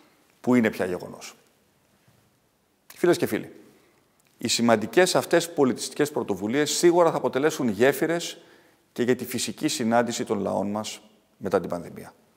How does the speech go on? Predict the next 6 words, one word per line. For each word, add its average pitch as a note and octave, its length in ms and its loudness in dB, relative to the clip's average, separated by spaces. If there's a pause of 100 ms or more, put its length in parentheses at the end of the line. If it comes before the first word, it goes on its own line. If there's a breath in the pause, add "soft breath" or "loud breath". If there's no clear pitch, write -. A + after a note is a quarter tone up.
(920)
Γιατί G2 640 -2
όσο - 580 4 (160)
θα - 160 -2
αναστηλώνεται F#2+ 760 0
η F#2 60 0
ασφάλεια F#2+ 680 0